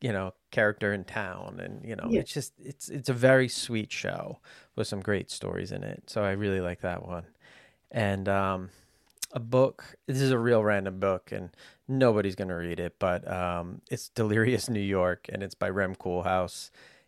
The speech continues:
Speaker 1: It's a book about, like, the history of Manhattan through architecture. So Rem Koolhaas is an architect, and he writes this story about,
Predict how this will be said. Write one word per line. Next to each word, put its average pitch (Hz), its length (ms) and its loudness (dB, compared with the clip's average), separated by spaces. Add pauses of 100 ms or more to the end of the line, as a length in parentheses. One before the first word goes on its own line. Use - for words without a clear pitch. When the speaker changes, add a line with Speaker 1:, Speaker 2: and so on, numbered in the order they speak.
Speaker 1:
It's - 160 -8
a 104 40 -2
book 104 260 2
about, 95 280 -2
like, 98 120 -6
the 101 80 -6
history 101 320 -4
of 92 60 -4
Manhattan 95 680 -8
through 101 160 -6
architecture. 92 680 -8
So 110 160 -10
Rem 101 180 -4
Koolhaas 95 480 -6
is 101 160 -12
an 101 140 -10
architect, 98 640 -8
and 101 180 -14 (420)
he 127 120 -4
writes 101 160 2
this 107 120 -6
story 92 300 -2
about, 87 360 -4